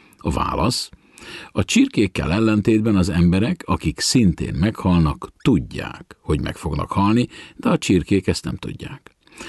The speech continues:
A közelgő halál gondolata pedig nagyban befolyásolja azt, ahogyan most élünk. Mint tudjuk, minden kapcsolat, így a házasság is előbb vagy utóbb véget ér, ha másért nem,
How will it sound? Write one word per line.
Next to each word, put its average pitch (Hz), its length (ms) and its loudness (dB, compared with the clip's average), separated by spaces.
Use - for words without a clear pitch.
A 85 100 0
közelgő 92 520 2
halál 80 400 2
gondolata 117 540 2
pedig 95 520 2
nagyban 101 600 2
befolyásolja 82 1000 0
azt, 135 320 -2
ahogyan 135 640 0
most - 380 0
élünk. 73 560 -2
Mint 78 220 2
tudjuk, 156 560 0
minden 110 540 2
kapcsolat, 117 580 0
így 69 140 -2
a 62 60 -2
házasság 69 880 0
is 98 240 0
előbb 82 540 2
vagy 76 300 -4
utóbb 120 680 2
véget - 440 -2
ér, 123 200 4
ha 123 280 -2
másért 117 600 2
nem, 147 280 2